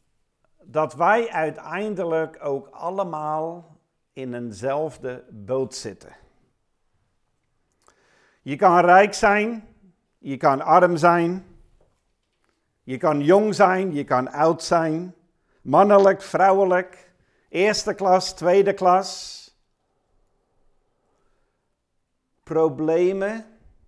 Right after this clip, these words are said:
uitdagingen, lijden kennen geen aanzien des persoons. En ook wij in dit leven.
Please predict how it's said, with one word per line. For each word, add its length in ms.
uitdagingen, 1200
lijden 840
kennen 540
geen 480
aanzien 1000
des 580
persoons. 920
En 220
ook 200
wij 320
in 260
dit 200
leven. 520